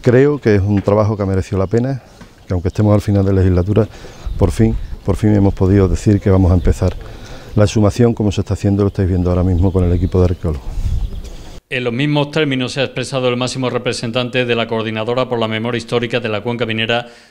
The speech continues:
Speaker 2: de Río Tinto, Juan Alfonso Barba, quien ha destacado que se trataba de un proyecto ansiado y largamente perseguido por la Coordinadora.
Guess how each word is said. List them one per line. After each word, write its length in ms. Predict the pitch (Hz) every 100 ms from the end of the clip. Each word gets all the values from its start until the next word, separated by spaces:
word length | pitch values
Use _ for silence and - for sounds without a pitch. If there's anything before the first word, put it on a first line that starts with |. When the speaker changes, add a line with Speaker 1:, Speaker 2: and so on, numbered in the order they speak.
| _
Speaker 2:
de 160 | 113 120
Río 180 | 113 113
Tinto, 340 | 143 123 104
Juan 200 | 104 104
Alfonso 360 | 101 117 113 123
Barba, 340 | 131 117 101 - - _
quien 180 | - 110
ha 80 | 117
destacado 600 | 113 117 113 117 123 117
que 240 | 123 135 -
se 220 | - 113
trataba 480 | 117 123 123 127 - - _
de 120 | 113
un 120 | 127 127
proyecto 420 | 123 127 127 127
ansiado 600 | 110 104 - 139 139 139
y 20 |
largamente 500 | 120 135 123 127 120
perseguido 640 | 151 147 127 113 110 110 - - _ -
por 160 | 127
la 120 | 117
Coordinadora. 680 | 113 110 104 101 95 95 -